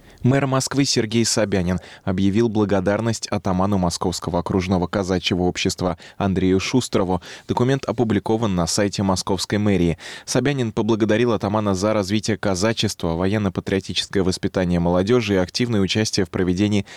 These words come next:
социально значимых массовых мероприятий. О каких именно мероприятиях идёт речь в документе, опубликованном на сайте мэрии, не уточняется.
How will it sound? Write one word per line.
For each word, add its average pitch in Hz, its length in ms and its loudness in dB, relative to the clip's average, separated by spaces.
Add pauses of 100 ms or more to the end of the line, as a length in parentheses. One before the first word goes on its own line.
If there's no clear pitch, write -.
(120)
социально 117 560 0
значимых 90 500 0
массовых 85 460 -2
мероприятий. 87 640 0 (260)
О - 40 -16
каких 98 320 -2 (100)
именно 113 380 4
мероприятиях 87 880 -2
идёт 85 260 -2
речь 87 220 -2
в 90 40 -2
документе, 98 540 0
опубликованном 87 720 0
на 90 100 0
сайте 92 360 0
мэрии, 90 420 2
не 113 180 0
уточняется. 95 840 0